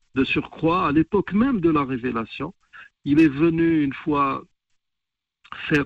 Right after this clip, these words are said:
de, apporter ses, sa, sa, enfin, apporter son, son assistance au messager de Dieu, alayhi salatu wassalam, qui souffrait d'un mal.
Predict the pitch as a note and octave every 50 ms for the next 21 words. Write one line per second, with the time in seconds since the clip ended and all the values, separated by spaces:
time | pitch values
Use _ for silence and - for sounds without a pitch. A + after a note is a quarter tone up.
0 | - B2 A#2+ D3 - - C#3+ - - D#3+ - - - D#3 D3 C#3 B2+ - - C3+
1 | B2+ - - - B2 A#2+ C3 - - - C3 B2 A#2 - - - - C3+ - -
2 | - C2+ - - - B2 A#2+ A#2+ - - - - - - - - - - - -
3 | C#3 - - D3+ C#3+ - - - C3+ B2+ A#2 - - C#3 C3+ C3+ C3+ - - -
4 | C#3 - - - E3 D3+ D3 - - D3+ C3 C3 C#3 B2+ - D3 C3+ B2 C3+ B2
5 | C3+ C#3 C3+ C3+ D3 D#3 C#3+ C3 B2+ B2+ A#2+ A#2 - - C#3 B2+ A#2+ _ - C#3+
6 | D3+ F3 F3+ F3 - - D3+ - - D3 B2+ - - C3+ A#2+ A2+ A#2+ A#2+ B2 C#3
7 | E3+ G3+ G#3